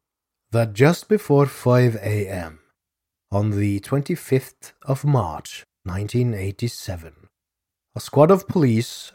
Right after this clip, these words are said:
under the direction of Homicide Lieutenant James Hansen arrived at thirty-five twenty North Marshall Street. Unable to gain access via Heidnik's intricate lock system,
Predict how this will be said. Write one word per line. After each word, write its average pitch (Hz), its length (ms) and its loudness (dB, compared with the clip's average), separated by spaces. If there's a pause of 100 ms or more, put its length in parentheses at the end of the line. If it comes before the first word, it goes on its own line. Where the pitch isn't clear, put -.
under 120 280 0
the 113 340 -2
direction 107 680 -2
of 101 180 -4
Homicide 110 540 -2
Lieutenant 107 720 -6 (420)
James 123 460 0
Hansen 107 600 -4 (800)
arrived 147 600 6
at 113 240 -4
thirty-five 123 920 0
twenty 101 720 -4
North 98 500 -4
Marshall 95 600 -6
Street. - 580 -20 (1080)
Unable 139 400 6
to 120 100 -4
gain 107 280 -2
access 95 460 -8
via 90 220 -8
Heidnik's 87 580 -14 (460)
intricate 95 500 -8
lock 98 260 -8
system, 113 680 -4